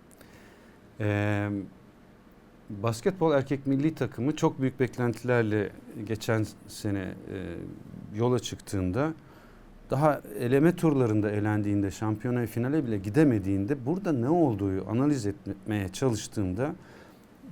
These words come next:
benim bakış açımla gördüğüm şey şuydu. Orada Türk oyuncular var, yabancı oyuncular var. Ve yabancı oyuncular, yani Türkleşen yabancı oyuncular.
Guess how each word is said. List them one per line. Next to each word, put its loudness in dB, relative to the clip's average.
benim 10
bakış 2
açımla 0
gördüğüm 4
şey 0
şuydu. -2
Orada 4
Türk 4
oyuncular 2
var, -2
yabancı 6
oyuncular -2
var. -12
Ve 2
yabancı 4
oyuncular, 2
yani -10
Türkleşen 4
yabancı 2
oyuncular. -4